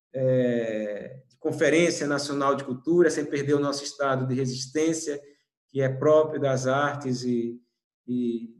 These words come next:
e, e da cultura, pra que essa lei possa ter agora o seu desfecho e o repasse para os estados e municípios, para que a gente saia do paga já governo federal,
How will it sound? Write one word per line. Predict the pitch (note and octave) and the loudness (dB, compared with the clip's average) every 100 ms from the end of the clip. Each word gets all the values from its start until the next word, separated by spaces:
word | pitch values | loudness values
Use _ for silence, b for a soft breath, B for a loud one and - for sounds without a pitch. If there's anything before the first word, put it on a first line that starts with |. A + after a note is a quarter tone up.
| - | -16
e, | A#2 A#2 - | -14 -16 -12
e | A#2+ | -4
da | C3 | -2
cultura, | C3 B2+ - C#3+ D3+ D3 | -2 -6 -2 2 2 2
pra | C#3+ | 0
que | C#3 D3 | -2 -4
essa | - C#3+ | -4 0
lei | B2+ C3+ C#3+ D3 - - _ | 2 2 2 -2 -8 -18 _
possa | C3 C3 C#3 | -6 -6 -2
ter | D3 | 0
agora | C3+ B2 C#3 D3 C#3+ C3 C3 | 2 4 6 6 4 2 -2
o | - | -8
seu | - C3 | -6 -4
desfecho | C3 - - D3 D3+ D3 D#3+ - _ b b | -4 -4 2 2 2 -2 -8 -18 _ b b
e | D3 | -2
o | D3 | 2
repasse | D3+ B2+ D3 F3 F3 - | 2 2 2 2 0 0
para | D3+ | 2
os | C#3+ | 2
estados | C3 C#3 | 0 0
e | C3 | 0
municípios, | C#3 B2+ E3+ F3 | 0 0 0 0
para | E3 D3+ | 2 2
que | D#3+ | 2
a | |
gente | E3 F3+ | 0 0
saia | - - D3 C#3 A#2+ - - _ _ _ _ _ _ _ _ _ - | -2 2 4 6 4 0 -8 _ _ _ _ _ _ _ _ _ -4
do | D3 | 0
paga | E3 E3+ D#3+ | 4 6 6
já | D3+ D#3 | 6 4
governo | D3 C#3+ D#3 D3 | 2 2 0 0
federal, | D#3 D3 D3 D3+ F3 G3 - - | 0 4 4 6 6 4 -2 -10